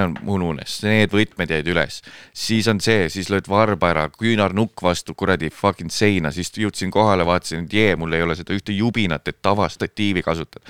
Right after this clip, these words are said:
Sest see, mis ma olen tuhat korda siin rääkinud, ma tahaks tulla siia tuppa,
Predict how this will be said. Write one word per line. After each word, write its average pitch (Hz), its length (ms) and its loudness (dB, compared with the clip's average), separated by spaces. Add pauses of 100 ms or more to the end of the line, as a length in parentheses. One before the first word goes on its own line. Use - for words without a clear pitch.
(400)
Sest - 200 -20 (1120)
see, 90 160 -6
mis 85 100 -8
ma 98 80 -4
olen 95 140 0
tuhat 107 220 4
korda 90 260 2
siin 80 100 -4
rääkinud, 82 400 -2
ma 76 80 -6
tahaks 82 240 0
tulla 87 240 -2
siia 92 200 -4
tuppa, 98 400 0